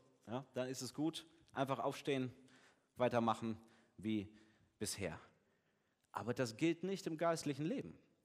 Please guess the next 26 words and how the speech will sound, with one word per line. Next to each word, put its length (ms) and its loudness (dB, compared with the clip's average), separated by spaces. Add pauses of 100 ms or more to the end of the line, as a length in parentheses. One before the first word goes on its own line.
(120)
Das 200 -8
gilt 200 0
für 160 -2
unseren 220 -2
Alltag, 380 -2
für 100 -6
die 80 -4
Kleinigkeiten, 640 -4
aber 120 -6
das 180 -6
gilt 240 -2
nicht 260 -4
für 240 -2
unsere 280 -4
Nachfolge 560 -2
von 160 -4
Jesus. 300 -2
Da 100 0
gilt 180 0
etwas 260 -4
anderes. 560 -8 (1040)
Das 160 -6
nächste 260 -4
Bild 260 -4
mal. 180 -10 (1300)
Hinfallen, 600 2